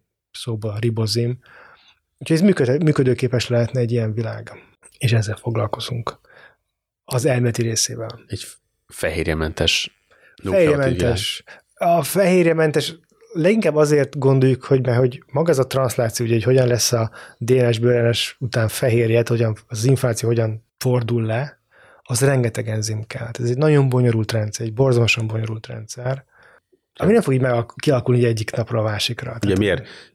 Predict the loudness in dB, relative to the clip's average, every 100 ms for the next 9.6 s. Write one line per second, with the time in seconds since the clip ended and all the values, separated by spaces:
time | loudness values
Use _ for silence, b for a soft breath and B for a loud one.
0 | _ _ _ _ -8 -2 0 2 2 2
1 | 0 -2 -2 0 0 0 0 -2 0 0
2 | 0 0 0 0 0 0 0 2 0 0
3 | -2 -2 -4 -6 -6 -6 -2 0 0 0
4 | 0 0 0 0 0 0 0 0 2 2
5 | 2 0 0 -2 2 2 2 -2 -2 -2
6 | -2 B B B B B B -8 -8 -2
7 | -2 -2 -6 -4 0 0 2 2 2 0
8 | 0 -4 -4 -6 -10 B _ 0 2 2
9 | 2 2 2 2 0